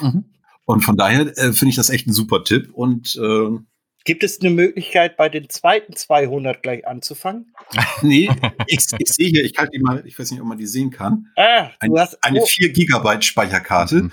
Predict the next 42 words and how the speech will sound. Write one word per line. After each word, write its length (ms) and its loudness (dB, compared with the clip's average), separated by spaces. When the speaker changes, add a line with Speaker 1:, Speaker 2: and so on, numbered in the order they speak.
Speaker 2:
die 160 2
wird, 160 0
weil 120 2
du 60 2
sagtest, 380 -2
kleine 240 0
Speicherkarte, 540 -2
die 180 -6
werde 160 0
ich 60 -2
mir 80 2
mal 160 2
<laughs> 60 2
reinlegen. 720 2
Speaker 3:
Ja. 160 2
Speaker 2:
Und 100 4
dann 120 4
werde 120 2
ich 60 -4
das 140 0
nämlich 200 2
auch 60 0
nochmal 240 2
machen. 340 -4
Ich 100 -16
glaube, 240 0
das 160 -6
ist 140 -4
gar 140 -6
nicht 120 -4
so 80 -6
schlecht, 320 -8
dass 140 -10
man 100 -4
nochmal 220 0
so 80 2
ein 60 2
bisschen 580 4
so 80 2
die 100 2
Basics 420 0
auffrischt. 560 -6